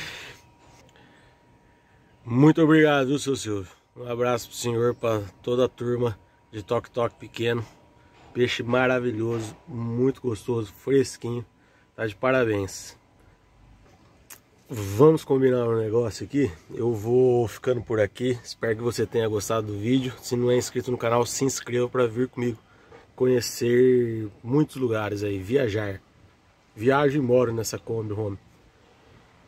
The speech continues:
E amanhã nós vamos conhecer a prainha. Fica ligado aí. E eu, eu acho que eu vou dar uma dica de hospedagem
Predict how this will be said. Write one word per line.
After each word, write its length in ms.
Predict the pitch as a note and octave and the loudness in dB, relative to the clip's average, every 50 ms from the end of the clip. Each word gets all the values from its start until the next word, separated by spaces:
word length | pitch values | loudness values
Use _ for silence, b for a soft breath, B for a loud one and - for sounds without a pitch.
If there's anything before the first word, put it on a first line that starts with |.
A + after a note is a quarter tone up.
| - - - | -20 -10 0
E 100 | D#3+ C3 | 4 4
amanhã 800 | C3+ D3+ D#3+ F3 F3+ D3+ C3+ C3+ C#3+ D#3+ G3 G#3+ G3 C#3+ G#2 F#2+ A#2+ | 6 6 6 6 4 4 6 6 6 6 6 6 4 2 0 -2 -6
nós 220 | D3 B2 A2+ A2 | -6 -6 -2 0
vamos 240 | B2+ C#3+ C#3+ C#3 - | 2 2 2 2 0
conhecer 440 | - D3 D#3 D#3 D3 - - D3 D3 | -2 -2 0 0 0 0 0 0 0
a 60 | D3 | 0
prainha. 720 | - - - G3+ G#3 F#3+ D3+ D3 D#3 D3+ D3 C3+ A#2 G2 F2 - _ - | -4 -4 0 2 4 4 6 6 6 4 4 4 2 0 -2 -8 _ -20
Fica 180 | - - - E3+ | -16 -10 -8 -6
ligado 380 | E3+ F3 D#3+ D#3+ D#3+ D#3+ D#3 D3 | -2 0 0 0 0 2 4 4
aí. 220 | C3 B2+ A#2+ A#2+ - - B2+ | 4 4 2 0 -4 -2 0
E 80 | B2 | 2
eu, 180 | B2 B2+ B2 - - | 4 2 2 0 -2
eu 180 | C3 A#2 A#2+ B2 | -4 -4 -2 -2
acho 160 | B2 A#2 - | -4 -4 -6
que 60 | - | -6
eu 40 | B2+ | -4
vou 60 | B2+ | -4
dar 100 | B2+ C3 | -2 -2
uma 140 | C3 C3 B2+ A2+ | 0 -2 -2 -4
dica 360 | G#2+ G#2+ C3 C3 - C#3 B2 | -4 -6 -6 -4 -2 -2 -2
de 140 | A2+ A2 B2+ | 0 0 0
hospedagem 840 | C3+ - - - C#3 B2+ A2 G#2+ A2 G#2+ A2 A2 G#2+ G#2 A2+ A2 | 0 -2 -4 -2 -2 -2 -2 0 -2 -2 -2 -2 -2 -4 -6 -8